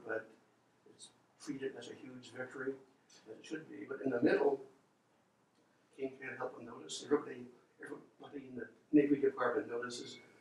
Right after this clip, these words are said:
that story. It's the same story that King read in the Washington Times Herald, only this time it has a Washington date line on it.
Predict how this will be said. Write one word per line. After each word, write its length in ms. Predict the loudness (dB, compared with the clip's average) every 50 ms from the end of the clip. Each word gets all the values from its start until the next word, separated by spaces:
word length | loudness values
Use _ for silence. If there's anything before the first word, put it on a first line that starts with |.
| -20 -14 -10
that 160 | -8 -8 -4
story. 640 | -4 -2 6 10 10 10 10 10 8 4 2 -2 -6 -12 -18 -20 -20 -20 -20 -20 -20 _ -18
It's 140 | -10 -2 2
the 100 | 2 4
same 300 | 8 10 10 10 10 8
story 420 | 4 4 4 4 6 4 4 2 2
that 360 | 0 2 4 4 4 4 2 -6 -16 -20 -20 -20 _ -10 -4
King 280 | 0 2 2 2 2
read 240 | 2 2 4 4 6
in 140 | 4 4 4
the 180 | 0 -6 -8 -10 -12 -18 -20 _ _ _ -4 2
Washington 420 | 4 4 4 4 2 0 0 0 0
Times 360 | -2 0 0 0 0 0 -2
Herald, 440 | 0 2 4 6 6 4 4 0 -6 -12 -18 -20 -20 -20 -20 -20 _ -20 -18
only 140 | -2 4 6
this 180 | 6 6 6
time 180 | 4 4 4 4
it 120 | 4 2
has 160 | 0 -2 -2
a 60 | -2 -2
Washington 540 | 0 2 2 2 2 2 -2 -6 -6 -6 -8
date 280 | -6 -2 -2 -2 -2 -2
line 260 | -4 -4 -4 -4 -6
on 220 | -8 -8 -8 -8
it. 140 | -8 -8 -10